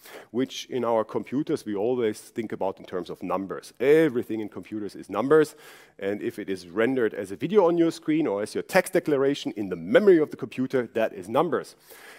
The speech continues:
And, uh, these numbers are being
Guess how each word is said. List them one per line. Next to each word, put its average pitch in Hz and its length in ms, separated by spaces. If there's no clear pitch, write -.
And, 139 360
uh, 127 320
these 151 240
numbers 240 540
are 123 200
being 117 480